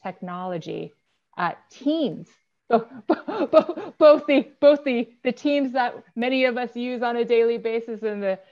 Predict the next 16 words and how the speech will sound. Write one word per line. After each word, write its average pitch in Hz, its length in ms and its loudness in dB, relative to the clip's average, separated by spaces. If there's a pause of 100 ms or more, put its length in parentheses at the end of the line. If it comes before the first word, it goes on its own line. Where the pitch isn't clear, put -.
(140)
humans 254 440 -2
that 240 160 -2
we 226 100 -4
connect 208 440 -10
with. 170 260 -8 (260)
So 269 220 4
many 269 180 2
terrific 233 520 -2
T's 220 280 -6
that, 190 180 -4
again, 196 300 -6
are 180 300 -4
just 208 460 -4
part 214 280 -2
of 180 200 -4
this 190 180 -6